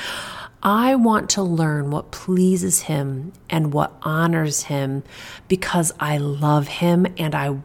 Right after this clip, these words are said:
want to have a relationship with him that grows deeper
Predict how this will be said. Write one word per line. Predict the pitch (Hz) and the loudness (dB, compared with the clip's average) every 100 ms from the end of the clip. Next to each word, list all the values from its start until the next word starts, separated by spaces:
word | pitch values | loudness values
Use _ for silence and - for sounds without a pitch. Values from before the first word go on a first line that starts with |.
| - | -4
want | 151 151 156 - | 0 0 -2 -4
to | - 175 | -2 -2
have | 147 - 156 139 139 139 - | -2 -2 -2 0 0 -2 -4
a | 156 | -4
relationship | 151 151 139 135 147 147 135 165 147 - 156 156 | -2 -2 -2 0 2 2 0 -2 -2 -2 -2 -4
with | 143 | -6
him | - 151 139 127 127 - - - | -6 -4 -2 -4 -8 -10 -18 -12
that | 160 156 - | -2 -2 -2
grows | 160 147 151 160 160 156 156 156 147 | -4 0 2 4 4 4 2 0 -4
deeper | - 170 170 185 180 175 175 | -2 2 2 2 0 2 0